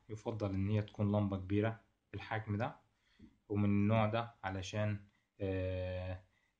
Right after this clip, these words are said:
دي تبقى سريعة في التست معايا. و-، ودي ما بتبص على طول، فبالتالي هتعيش معايا فترة أطول. كابل الكهرباء كمان هوصل بيه.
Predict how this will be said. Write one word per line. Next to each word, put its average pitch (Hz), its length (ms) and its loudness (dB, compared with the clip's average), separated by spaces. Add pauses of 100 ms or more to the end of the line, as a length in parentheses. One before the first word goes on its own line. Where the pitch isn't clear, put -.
(240)
دي 104 340 0
تبقى 98 220 -2
سريعة 98 380 -2
في - 80 -14
التست - 420 -8
معايا. 117 460 -2 (500)
و-، 104 240 0 (420)
ودي 110 200 0
ما 127 140 2
بتبص 117 480 -4
على 101 220 0
طول، 117 300 -6
فبالتالي 107 580 -2
هتعيش 104 360 -6
معايا 98 320 -4
فترة 104 360 -10
أطول. - 240 -16 (3000)
كابل 131 280 4 (420)
الكهرباء 107 460 -2
كمان 107 320 0
هوصل 101 480 -4
بيه. 107 240 -6